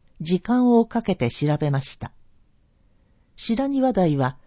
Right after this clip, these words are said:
耐震基準を満たす家が多い。倒壊よりも家具の転倒で負傷するリスクの方が高いのではないか、という仮説から生まれたアイデアの一つが、無事です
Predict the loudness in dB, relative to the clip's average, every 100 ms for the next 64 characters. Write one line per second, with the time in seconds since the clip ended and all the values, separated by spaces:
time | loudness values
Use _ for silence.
0 | -16 -2 -2 0 0 0 0 0 4 4
1 | 4 2 2 0 0 -2 -2 -2 2 4
2 | 4 2 2 2 2 2 -4 -14 _ _
3 | _ _ _ _ -4 0 0 0 0 4
4 | 4 4 2 0 -4 _ -10 -4 0 0
5 | 0 -2 0 0 2 0 2 2 0 -4
6 | -4 -2 0 2 2 2 2 -2 -2 0
7 | 0 2 0 0 -2 -6 -8 -4 0 2
8 | 2 2 0 0 0 -2 -4 -10 -14 _
9 | _ _ _ _ _ _ -4 0 2 4
10 | 2 2 -4 -4 -4 -2 0 2 2 2
11 | 2 2 -2 -4 -6 _ _ _ 0 2
12 | 4 4 4 2 -2 -4 -6 -6 -4 -4
13 | -4 _ _ _ _ _ _ -12 -2 0
14 | 0 0 -2 -4 -4 -6